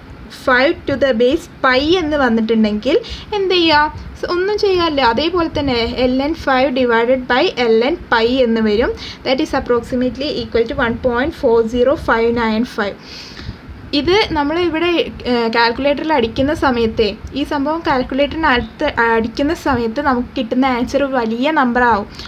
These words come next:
അപ്പോൾ നമ്മളവിടെ ക്വസ്റ്റ്യനിൽ പറഞ്ഞിട്ടുണ്ടാവും എത്ര ഡെസിമൽ സ്പേസിന്,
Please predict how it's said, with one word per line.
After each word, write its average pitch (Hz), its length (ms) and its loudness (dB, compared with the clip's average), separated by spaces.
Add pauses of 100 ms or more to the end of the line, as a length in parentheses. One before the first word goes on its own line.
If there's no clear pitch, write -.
അപ്പോൾ 311 200 0
നമ്മളവിടെ 302 480 0
ക്വസ്റ്റ്യനിൽ 311 480 -2
പറഞ്ഞിട്ടുണ്ടാവും 240 720 0 (140)
എത്ര 311 320 -2
ഡെസിമൽ 247 400 -2
സ്പേസിന്, 269 500 -2